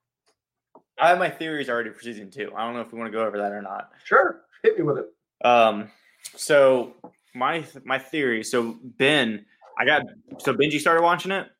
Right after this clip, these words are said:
Speaker 2: Yeah.
Speaker 1: So he, he binged, like, the last, like, I think probably four or five episodes one night. And he was, he started texting me next morning, and we, so we started th-, talking about theories. Hey, I'm,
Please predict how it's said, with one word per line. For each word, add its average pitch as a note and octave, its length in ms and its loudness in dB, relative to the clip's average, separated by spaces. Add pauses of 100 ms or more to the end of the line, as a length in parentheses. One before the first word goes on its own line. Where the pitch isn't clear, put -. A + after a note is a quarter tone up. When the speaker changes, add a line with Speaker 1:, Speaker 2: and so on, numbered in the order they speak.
(140)
Speaker 2:
Yeah. C#3 180 -2 (360)
Speaker 1:
So C3 100 -4
he, D#3+ 260 -6
he - 420 -12 (260)
binged, C3+ 320 0
like, G#2+ 180 2
the A2 60 0
last, A#2 380 4
like, G#2 260 -2
I A2+ 40 -4
think A2+ 240 -8 (400)
probably A2+ 340 4
four A2+ 160 0
or A#2 40 0
five G#2 180 4
episodes G#2 460 -2
one G2 140 -8
night. G#2 100 -4
And A2+ 100 -12
he C3 80 -2
was, C3 140 -2
he C3 100 -6
started C3+ 240 2
texting B2+ 200 -2
me A2 220 -2 (360)
next B2 240 0
morning, A2+ 540 2
and A#2+ 100 -2
we, A#2 80 -2
so B2+ 120 -2
we B2 60 2
started A#2+ 280 4
th-, A#2+ 160 -2
talking B2 240 6
about A2+ 240 4
theories. C3+ 500 0 (1000)
Hey, C3 140 6
I'm, A#2+ 420 2